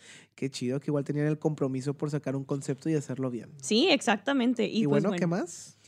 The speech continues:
Speaker 2: Tenemos un dato aquí bastante icónico. En
Speaker 1: A
Speaker 2: junio del
Speaker 1: ver.
Speaker 2: dos mil diez, Daina, Nana y Lizzie formaron la primera subunidad de After School denominado, no sé si la llegaste a conocer,
Speaker 1: A ver.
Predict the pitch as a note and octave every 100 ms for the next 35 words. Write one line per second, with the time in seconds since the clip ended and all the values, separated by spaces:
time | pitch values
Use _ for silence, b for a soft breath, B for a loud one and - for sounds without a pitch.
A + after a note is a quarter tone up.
0 | b b b b - A#3 A3 A3 B3 C4
1 | C4 G#3 - A3+ A3+ A3+ G#3+ A#3 A3+ G#3
2 | G#3+ A3 A3+ F#3+ F#3 G#3 F3 F#3 G#3 -
3 | G3 D#3+ - - b b b A#3+ C#4 D#4+
4 | F4 F#4 G#4+ F#4+ E4+ C#4+ C#4+ - - -
5 | - - A#3+ C4+ A3+ A3 D4+ A3+ G#3+ G3+
6 | G#3+ - G3+ G#3+ B3 - G3 - b b
7 | - B3 B3 C4 C4+ E4+ F#4 C#4 A#3+ A#3+
8 | C4 C4+ B3 G#3 F#3 F#3+ G#3+ - G#3+ -
9 | A3 - G3+ G3 G#3+ G#3+ G3+ G3+ F#3+ F#3+
10 | A3+ D#4+ - G#3 F#3+ G#3 G#3+ G3+ F#3+ F#3+
11 | F#3+ - A3+ - G#3 F#3 F3+ G3 A3+ -
12 | C#3+ B2+ D3+